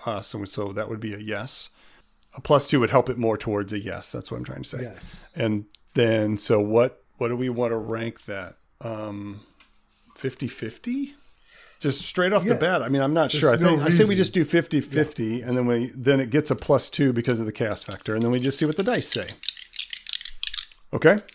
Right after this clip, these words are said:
Speaker 2: All right.
Speaker 1: All right, cool. I'm rolling one. I got a six.
Speaker 2: Nine. <laughs>
Speaker 1: Ooh,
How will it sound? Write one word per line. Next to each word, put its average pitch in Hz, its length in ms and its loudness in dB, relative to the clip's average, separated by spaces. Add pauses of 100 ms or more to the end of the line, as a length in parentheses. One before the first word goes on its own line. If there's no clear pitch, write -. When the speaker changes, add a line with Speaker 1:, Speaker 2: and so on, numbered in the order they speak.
(260)
Speaker 2:
All 135 140 -4
right. 196 300 0 (640)
Speaker 1:
All 139 80 -2
right, 127 200 0
cool. 120 380 -2
I'm 131 160 -2
rolling 143 280 2
one. 175 420 -2
I - 80 -12
got 135 160 0
a 107 40 -4
six. - 840 -2
Speaker 2:
Nine. 139 1000 -4 (560)
<laughs> 165 40 -6 (680)
Speaker 1:
Ooh, 123 880 6